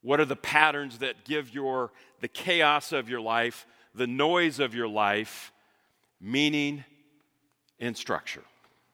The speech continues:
What are those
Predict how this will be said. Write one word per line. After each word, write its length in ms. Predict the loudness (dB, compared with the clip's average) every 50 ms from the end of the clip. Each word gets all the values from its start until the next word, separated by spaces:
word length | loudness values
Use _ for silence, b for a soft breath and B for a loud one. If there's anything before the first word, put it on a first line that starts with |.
| _ _ _ _ _ _ _ _ _ _ _ _ _ _ _ _ _ _ _ _ _ _ _ _ _ _ _ _ _ _ _ _ _ _ _ _ _ _ _ _ _ _ _ _ _ -16 -2
What 200 | 4 6 6 6
are 60 | 6
those 480 | 6 4 2 2 0 -2 -6 -8 -10